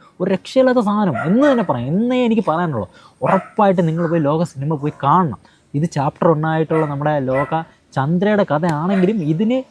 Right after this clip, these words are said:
അഞ്ച് പാർട്ടുണ്ട്. ഈ അഞ്ച് പാർട്ടിലും അഞ്ച് ഡിഫറൻ്റ് ആയിട്ടുള്ള ആൾക്കാർ വരാൻ പോവുകയാണ്. ഈ വേൾഡ് വലുതാവാൻ പോവാണ്. കേരളത്തിൽ, എന്ന് വെച്ചാൽ മലയാളികൾക്കിത്,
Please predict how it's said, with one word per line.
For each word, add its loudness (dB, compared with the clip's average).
അഞ്ച് 2
പാർട്ടുണ്ട്. -2
ഈ 0
അഞ്ച് 2
പാർട്ടിലും 0
അഞ്ച് 2
ഡിഫറൻ്റ് 2
ആയിട്ടുള്ള 2
ആൾക്കാർ 0
വരാൻ -2
പോവുകയാണ്. -2
ഈ 0
വേൾഡ് 2
വലുതാവാൻ 0
പോവാണ്. -4
കേരളത്തിൽ, 2
എന്ന് -6
വെച്ചാൽ -2
മലയാളികൾക്കിത്, 0